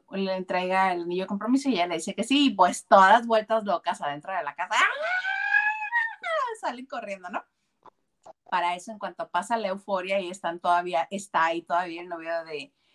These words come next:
Yameiri o Yami, la materialista, le dicen a Juan, "Pasa primero al almacén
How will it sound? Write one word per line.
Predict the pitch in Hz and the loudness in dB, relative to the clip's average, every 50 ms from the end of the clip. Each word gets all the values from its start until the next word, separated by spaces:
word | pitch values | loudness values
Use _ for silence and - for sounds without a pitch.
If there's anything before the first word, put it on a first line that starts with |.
| _ _ _ | _ _ _
Yameiri | 233 226 196 202 196 196 277 254 240 220 202 208 214 208 208 208 214 208 214 214 214 220 233 240 254 247 233 220 214 214 202 196 | -2 -2 0 0 4 8 10 12 12 12 10 8 6 4 4 4 6 6 6 6 6 6 4 4 4 4 4 2 2 2 2 2
o | 190 180 175 165 156 160 165 165 170 185 185 180 185 180 170 170 165 | 2 0 0 -2 -2 -4 -4 -8 -8 -8 -6 -6 -6 -8 -10 -10 6
Yami, | 160 196 185 202 208 214 220 220 214 202 196 180 175 175 175 175 180 - _ _ _ _ _ _ _ | 8 10 10 10 8 4 2 0 0 -2 -2 -2 -2 -2 -2 -4 -8 -10 _ _ _ _ _ _ _
la | - 285 302 | 2 2 4
materialista, | 285 311 320 311 302 302 285 277 285 - - 165 - _ _ _ _ _ _ _ | 6 6 6 6 4 4 4 0 -6 -8 -10 -14 -14 _ _ _ _ _ _ _
le | 233 240 | -8 -6
dicen | 233 247 - 262 240 | -6 -6 -6 -8 -8
a | 240 233 | -8 -4
Juan, | _ 240 233 240 233 _ _ _ _ | _ -2 -2 -2 -4 _ _ _ _
"Pasa | - 381 440 - - - 554 554 - | 2 2 2 2 -4 -12 -14 -12 -10
primero | - 294 277 277 277 294 311 | -8 -6 -6 -6 -4 -2 -2
al | 302 262 240 | -2 0 0
almacén | 233 220 202 180 175 196 - - 285 277 254 240 | -2 -2 -4 -8 -10 -10 -10 -8 -8 -8 -8 -8